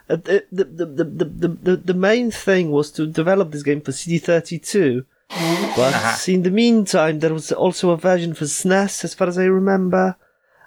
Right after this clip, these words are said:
Speaker 1: And
Speaker 2: Mm-hmm.
Speaker 1: then Saturn, and then in the end it was just the P C and then, uh, PlayStation one, unfortunately.
Speaker 2: <clears throat> Yeah, yeah. Um, so it's, it's, yeah, it's a very nice looking game. Uh, lots of co-, lots of colors involved,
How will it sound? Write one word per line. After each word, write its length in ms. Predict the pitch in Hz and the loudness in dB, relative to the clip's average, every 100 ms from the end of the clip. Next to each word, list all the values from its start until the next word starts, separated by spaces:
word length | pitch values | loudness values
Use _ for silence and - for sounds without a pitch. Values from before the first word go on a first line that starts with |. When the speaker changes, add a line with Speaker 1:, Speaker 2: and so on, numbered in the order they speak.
| _ | _
Speaker 1:
And 180 | - 165 | -2 0
Speaker 2:
Mm-hmm. 80 | 214 | 2
Speaker 1:
then 440 | 196 185 180 175 | 4 2 0 -6
Saturn, 760 | - - 190 - 214 202 202 202 | -6 -2 -2 0 2 4 2 0
and 280 | - 170 | 0 0
then 200 | 170 185 | 2 2
in 120 | 185 170 | 2 2
the 180 | 180 | 2
end 160 | 175 165 | 2 2
it 80 | 151 | 0
was 180 | 160 147 | 0 0
just 240 | 156 - | -2 -2
the 60 | 147 | -4
P 220 | 170 170 | 0 0
C 320 | - 165 143 | 0 0 2
and 320 | 139 147 147 | 2 0 0
then, 340 | 147 147 143 - _ _ - - | 2 2 -2 -8 _ _ -20 -6
uh, 340 | 123 131 127 123 | -2 0 0 0
PlayStation 540 | 143 143 135 127 147 143 | 0 0 0 0 0 2
one, 240 | 135 139 | 2 0
unfortunately. 840 | 139 - 143 214 151 - 156 147 - | -2 0 0 0 0 -2 -2 -6 -6
Speaker 2:
<clears throat> 40 | - - - - - - | -8 -6 -6 -8 -10 -2
Yeah, 380 | 113 104 95 98 | 0 2 2 0
yeah. 220 | 104 101 - _ _ _ _ - - | 0 -2 -4 _ _ _ _ -16 -4
Um, 460 | 123 110 107 107 | 2 2 0 -2
so 500 | - 123 104 104 110 - | -2 2 2 2 -2 -2
it's, 320 | 131 - - | -2 -2 -2
it's, 280 | 127 - 120 | -2 -2 -2
yeah, 200 | 139 - | -2 -2
it's 140 | 113 113 | -8 -4
a 40 | |
very 200 | 127 170 | -2 0
nice 260 | 160 147 170 | -2 -4 -4
looking 200 | - 147 | -4 0
game. 380 | 143 143 143 - 131 | 2 2 0 -4 0
Uh, 300 | 117 113 113 | 2 2 0
lots 240 | 127 - | -2 -4
of 60 | - | -6
co-, 120 | - 147 | -8 -4
lots 200 | 131 139 | -4 -4
of 60 | |
colors 320 | - 139 127 | -2 0 2
involved, 460 | 123 117 120 117 | 2 2 4 2